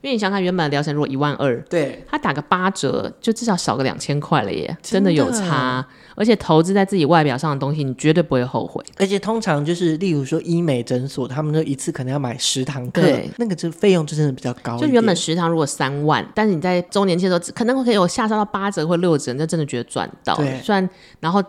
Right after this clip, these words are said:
Speaker 1: 这个东西真的是买了，你不会觉得放在哪边都不能用啊，或哪一天不想吃的，因为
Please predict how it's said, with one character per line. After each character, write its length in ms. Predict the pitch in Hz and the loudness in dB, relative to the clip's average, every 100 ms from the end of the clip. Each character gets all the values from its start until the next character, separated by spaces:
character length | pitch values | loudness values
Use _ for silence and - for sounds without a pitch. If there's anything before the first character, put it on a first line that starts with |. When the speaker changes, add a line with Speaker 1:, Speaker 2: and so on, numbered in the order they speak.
| - - | -6 -4
Speaker 1:
这 140 | 269 | 0
个 100 | 190 | 2
东 240 | 185 180 | 4 2
西 100 | 180 | 2
真 140 | 175 170 | 2 2
的 60 | |
是 100 | 151 | 2
买 300 | 156 143 120 | 0 0 0
了， 100 | 117 | -2
你 80 | 123 | -4
不 140 | - 147 | 0 2
会 120 | 151 | 2
觉 140 | 143 | 0
得 260 | 123 117 - | -2 -4 -4
放 160 | 175 160 | -2 0
在 80 | 143 | 0
哪 80 | 117 | -2
边 100 | 131 | -4
都 60 | |
不 140 | 139 139 | -2 -4
能 200 | 123 139 | -2 0
用 200 | 143 120 | 0 0
啊， 80 | |
或 100 | 147 | -2
哪 140 | 147 117 | -2 -2
一 20 | |
天 100 | 143 | -4
不 120 | 151 | -4
想 180 | - - | -6 -8
吃 320 | - - 131 | -6 -6 -4
的， 140 | 127 156 | -4 -2
因 100 | |
为 100 | 170 | 0